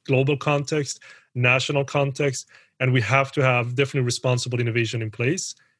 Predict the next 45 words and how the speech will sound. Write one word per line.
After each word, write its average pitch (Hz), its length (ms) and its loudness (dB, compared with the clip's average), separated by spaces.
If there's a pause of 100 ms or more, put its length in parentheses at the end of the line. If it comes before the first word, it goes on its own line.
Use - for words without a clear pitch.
(280)
ingrain 143 500 4
it 135 120 -2
into 127 180 -2
the 120 100 -2
data 117 240 0
fabric 127 600 -8
so - 160 -6
you 120 60 0
can 120 160 -4
have 117 180 0
feelings 147 680 0
ingrained. 117 460 -8 (340)
But 120 180 0
this, 175 280 0
again, 123 760 0 (100)
is 139 280 -4
<laughs> - 80 -4
also 156 260 -2
the 123 120 -2
scary 123 360 0
part. 131 300 -12 (380)
But 131 100 2
let's 170 340 0
look 147 260 0
at 127 140 4
it 123 60 -2
from, 123 360 0
if 151 140 -4
you 151 80 2
have 175 140 2
a 175 60 -4 (120)
digital 135 360 0
twin 123 240 -4
of 117 100 -4
the 113 80 -2
world, 139 440 0 (180)
let's 139 200 -2
say, 160 360 -4
or 120 280 0
a 113 60 -2
national 123 420 0
context, 117 600 -4
or 135 160 2
even 127 260 2
just 120 280 0